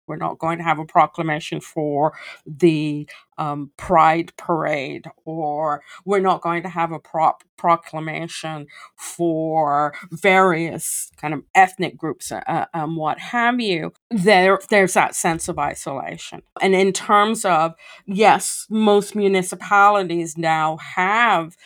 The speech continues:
language and policy around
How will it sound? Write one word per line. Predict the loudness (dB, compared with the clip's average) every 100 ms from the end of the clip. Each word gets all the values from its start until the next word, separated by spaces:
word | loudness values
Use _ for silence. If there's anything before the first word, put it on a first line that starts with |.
| _
language | 2 4 4 2 0 -2 -4 -6
and | -4 -4 -6 -10
policy | 2 4 4 0 -4 -6 -6 -2
around | 0 0 0 2 2 2 0 -2 -10